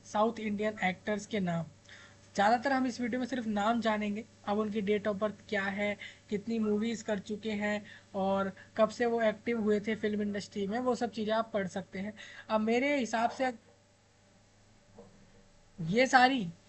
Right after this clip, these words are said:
जानकारी जानने से आपको क्या फ़ायदा मिलेगा? देखिए, आपको फ़ायदा बहुत कुछ मिलेगा।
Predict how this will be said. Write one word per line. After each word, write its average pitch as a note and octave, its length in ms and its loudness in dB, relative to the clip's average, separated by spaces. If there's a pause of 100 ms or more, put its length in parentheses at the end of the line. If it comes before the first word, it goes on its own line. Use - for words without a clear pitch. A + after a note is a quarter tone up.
(960)
जानकारी B3 720 8
जानने B3 400 8
से C#4 100 6
आपको C4+ 240 8
क्या C#4+ 200 8
फ़ायदा G3+ 280 4
मिलेगा? E3+ 280 -2 (360)
देखिए, B3 200 -2
आपको C4 240 2
फ़ायदा A#3+ 280 2
बहुत G3 240 -4
कुछ A3 200 -8
मिलेगा। G#3 400 -4